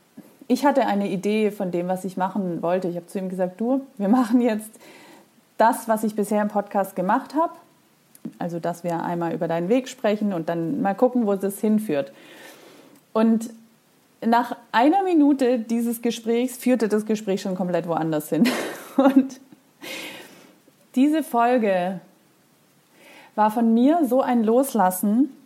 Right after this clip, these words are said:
weil ich auf einmal nicht mehr diesem Weg gefolgt bin, dem ich normalerweise gefolgt bin und dieser Struktur, der ich normalerweise gefolgt bin. Und es hat sich aber so echt angefühlt und so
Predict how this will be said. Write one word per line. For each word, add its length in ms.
weil 180
ich 180
auf 180
einmal 420
nicht 300
mehr 160
diesem 320
Weg 200
gefolgt 500
bin, 200
dem 160
ich 120
normalerweise 640
gefolgt 460
bin 180
und 120
dieser 220
Struktur, 560
der 160
ich 80
normalerweise 600
gefolgt 560
bin. 360
Und 140
es 120
hat 160
sich 240
aber 200
so 500
echt 420
angefühlt 1000
und 220
so 500